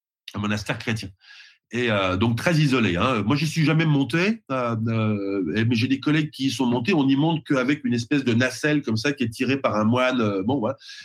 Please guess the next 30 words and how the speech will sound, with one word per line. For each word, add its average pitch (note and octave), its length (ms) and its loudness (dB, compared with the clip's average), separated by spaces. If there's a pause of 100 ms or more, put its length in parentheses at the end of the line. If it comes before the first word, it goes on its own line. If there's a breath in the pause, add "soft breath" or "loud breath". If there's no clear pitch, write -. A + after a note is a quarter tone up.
(140)
Et, A#2+ 180 0
euh, F#2+ 280 2 (1600 loud breath)
et, A#2+ 200 -2
euh, F#2 580 -2
donc G#2+ 200 0
c'est B2 200 -2
un, A#2 300 0
c'est A2+ 180 -6
un A2+ 80 -2
endroit A2+ 260 -2
très, A2+ 300 -4
très, A#2+ 260 -4
euh, G2+ 220 -2
protégé A#2+ 480 0
et C3 40 0
difficile A#2 420 0
à A2+ 40 2
prendre, A#2+ 380 0
quoi. F2 100 -8
Bon. F#2 200 -4 (400 loud breath)
Et, B2 160 2
euh, F#2+ 320 2 (280)
mais C4 140 0
il C4+ 60 0
s'y - 160 -2
est D3 40 -4
passé E3+ 220 -2
beaucoup E3+ 220 -2
de - 60 -4
choses. C3+ 280 -2